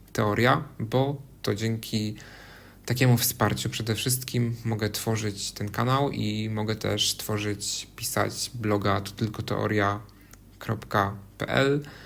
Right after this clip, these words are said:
Do usłyszenia w kolejnym odcinku, a szczególne podziękowania dla patronów i patronek. Wśród nich są Marcin,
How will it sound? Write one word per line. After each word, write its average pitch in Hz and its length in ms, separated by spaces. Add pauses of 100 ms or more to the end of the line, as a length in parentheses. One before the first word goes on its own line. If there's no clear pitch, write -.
(200)
Do 127 480
usłyszenia 110 480
w 104 80
kolejnym 110 320
odcinku, 139 640 (720)
a 127 440 (400)
szczególne 120 720
podziękowania 113 880 (220)
dla 104 200
patronów 110 440
i 104 60
patronek. 113 640 (380)
Wśród 113 240
nich 113 260 (200)
są 104 520 (100)
Marcin, 135 640